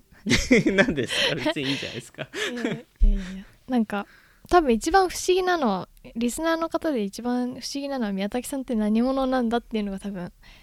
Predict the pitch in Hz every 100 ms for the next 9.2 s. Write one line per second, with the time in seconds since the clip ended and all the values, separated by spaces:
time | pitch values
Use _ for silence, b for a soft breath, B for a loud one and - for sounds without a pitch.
0 | b b b _ _ 226 254 247 269 247
1 | 151 233 269 269 269 254 - 104 117 135
2 | - 226 233 190 104 - - 175 _ _
3 | _ _ _ _ _ _ 214 220 - 339
4 | - - - 269 277 294 285 262 220 233
5 | 311 349 330 339 320 311 302 - 233 247
6 | 302 294 330 320 320 311 294 302 - 320
7 | 320 - 202 - 202 202 214 226 233 -
8 | 214 208 208 - 226 254 269 262 214 269
9 | 262